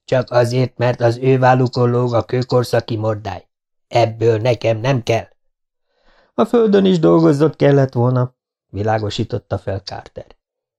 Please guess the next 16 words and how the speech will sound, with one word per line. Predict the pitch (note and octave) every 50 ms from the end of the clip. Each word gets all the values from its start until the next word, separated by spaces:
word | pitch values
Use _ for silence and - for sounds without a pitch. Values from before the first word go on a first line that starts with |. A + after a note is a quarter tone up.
| _ _ _ _
"Mi | - D#3 G3+ A3 G#3+ G#3
az | F#3+ F3 C#3+ B2 A2
dolgozni? | G2 B2 D3 F3 E3+ D#3 C#3+ C#3+ C3+ C3 A2+ A2+ A2 G#2+ G2+ - _ _ _ _ _ _ _
Pénzt | G3+ A#3+ A#3+ F#3 B2+ -
keresni, | - D3+ C3+ A#2 G#2 G2 - - - G2 - _
az | - F3+ G#3 F3+ C3+ C#3+
igen, | F3+ F3+ C#3+ C3 A#2 - _ _ _ _ _ _
de | - G#2+ G2
dolgozni? | F2+ G2 C3+ F3+ F#3 F3+ F#3 F#3 F3 D#3+ D#3 E3+ F3+ E3+ - _ _ _ _ _ _ _ _ _ _
Én | - G3+ G#3 F#3
soha | - A3+ A3+ G#3+ G3+ F#3+
nem | F3+ F3 F3+ D#3+
munkával | D#3 E3 D3+ C#3 - C#3+ C#3 C3 C3 B2 A#2+
kerestem | - B2 B2 B2+ A#2 - - A#2+ A2+ A2
a | A2 G2
pénzt, | - - G#2 G2+ - - _ -